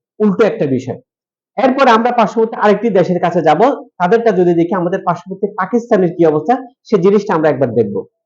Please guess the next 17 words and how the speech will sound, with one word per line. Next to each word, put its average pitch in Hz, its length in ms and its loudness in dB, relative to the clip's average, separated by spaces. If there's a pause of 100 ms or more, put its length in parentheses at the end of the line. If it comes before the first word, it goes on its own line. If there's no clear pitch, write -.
(380)
পাকিস্তানের 262 560 2
বিষয়টা 269 300 0
একটু 240 180 0 (120)
উল্টো 220 280 4
স্বভাবের 202 360 2
হয়ে 156 180 2
থাকে। 117 180 -6 (160)
পাকিস্তানে 247 440 0 (120)
মাত্র 196 180 -4 (180)
সাত 254 160 -2 (100)
দশমিক 247 440 -2
পাঁচ 220 240 -2
পার্সেন্ট 202 400 0 (600)
চাকরি 220 360 2 (240)
মেধা 175 260 4 (100)
এবং 196 120 2 (140)
যোগ্যতার 180 420 -2